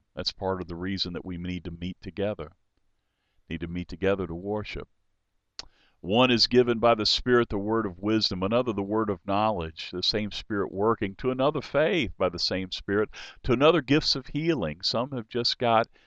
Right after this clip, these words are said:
the ability to tend to the sick. And granted, in the time that this was written, no doubt it was, uh, miraculous healing too that was there. We, we know that that's the case.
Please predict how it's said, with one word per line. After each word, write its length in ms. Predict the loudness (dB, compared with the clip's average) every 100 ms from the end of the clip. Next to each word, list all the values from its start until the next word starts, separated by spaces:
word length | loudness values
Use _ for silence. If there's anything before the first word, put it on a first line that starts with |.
| _
the 100 | -4
ability 640 | -2 0 0 2 0 -2 -4
to 140 | -8 -8
tend 600 | -6 -2 -2 -4 -6 -14 _ _ _ _ -10
to 180 | -4 -2
the 120 | 0
sick. 540 | 0 0 0 -2 -4 _ _ _ -8
And 160 | -8
granted, 520 | -2 2 2 2 -2 -8 _ -4
in 80 | -4
the 80 |
time 320 | -2 0 0 -2
that 100 | -6
this 220 | -6 -6
was 160 | -10
written, 400 | -2 0 0 -2 -4
no 200 | -2 2
doubt 260 | 2 2
it 100 | 0
was, 260 | -2 0 2
uh, 200 | 2 0 _ _ -4
miraculous 680 | 2 2 2 -2 -2 -4
healing 360 | -4 -4 -4 -8
too 580 | -6 -6 -4 -4 -8 -8
that 200 | -4 -4 -4
was 200 | -6 -2
there. 200 | -2 -2
We, 160 | -4
we 220 | -4 -4
know 280 | 0 0 0
that 160 | -2 -2
that's 300 | -4 -4 -6
the 100 | -6
case. 600 | -2 -2 -2 -6 -12